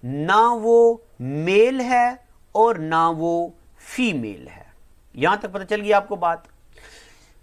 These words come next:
अब एक क्रोमोसोम, एक पेयर ऐसा है जिसको हम बोलते हैं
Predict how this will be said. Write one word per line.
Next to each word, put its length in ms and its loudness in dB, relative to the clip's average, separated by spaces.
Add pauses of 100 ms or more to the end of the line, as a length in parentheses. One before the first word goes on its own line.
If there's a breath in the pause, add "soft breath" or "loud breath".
(140)
अब 240 2 (140)
एक 280 -2
क्रोमोसोम, 760 -2 (120)
एक 320 -2 (200)
पेयर 280 0
ऐसा 500 2
है 460 -4 (180 soft breath)
जिसको 500 -2
हम 240 -4
बोलते 480 -4
हैं 420 -6